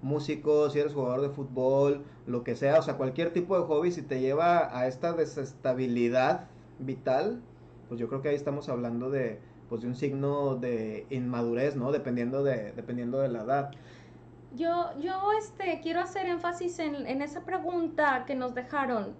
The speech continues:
Speaker 2: Eh, yo quiero hacer énfasis en la parte de dejar.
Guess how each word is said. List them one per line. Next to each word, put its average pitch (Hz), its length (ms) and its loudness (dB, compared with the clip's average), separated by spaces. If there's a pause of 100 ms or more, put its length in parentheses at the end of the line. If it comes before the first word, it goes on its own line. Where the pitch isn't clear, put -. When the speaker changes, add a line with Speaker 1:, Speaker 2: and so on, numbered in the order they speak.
Speaker 2:
Eh, 214 540 -2
yo 269 200 -6
quiero 330 200 0
hacer 339 220 -2
énfasis 320 520 -4
en 302 120 -4
la 254 120 -6
parte 285 300 -4
de 254 160 -2
dejar. 233 600 -2